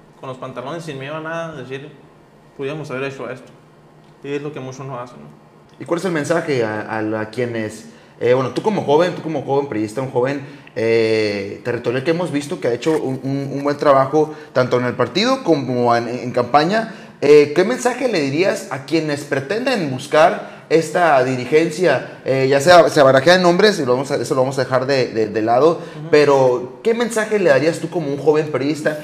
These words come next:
Speaker 2: a quien busca ser el nuevo dirigente del partido?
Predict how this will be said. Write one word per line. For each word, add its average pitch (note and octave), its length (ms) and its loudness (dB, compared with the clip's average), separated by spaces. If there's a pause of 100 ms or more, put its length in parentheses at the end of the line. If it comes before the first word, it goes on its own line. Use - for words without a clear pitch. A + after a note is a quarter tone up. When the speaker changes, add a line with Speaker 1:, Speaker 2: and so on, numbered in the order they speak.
(140)
Speaker 2:
a C3+ 160 -6
quien C3+ 200 -4
busca G3 720 -2
ser D3+ 200 2
el D#3 80 2
nuevo D#3 220 0
dirigente B2+ 480 -4
del B2 140 0
partido? G#2+ 480 -6